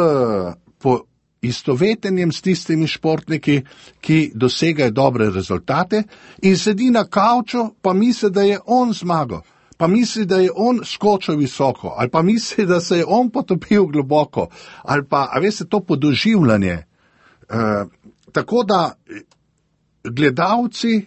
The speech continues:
opazovalci športa, bi rekel, živijo eno sposojeno umet-, umetno življenje, a ne, v bistvu navidezno življenje. To so navidezni športniki.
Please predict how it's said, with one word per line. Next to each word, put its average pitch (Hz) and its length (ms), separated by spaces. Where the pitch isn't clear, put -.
opazovalci 143 960
športa, 175 600
bi 143 160
rekel, 180 280
živijo 156 520
eno 131 200
sposojeno 143 880
umet-, 127 640
umetno 127 680
življenje, 104 640
a 98 120
ne, 135 140
v 143 100
bistvu 180 320
navidezno 151 680
življenje. 120 540
To 226 140
so 190 140
navidezni 165 600
športniki. 127 720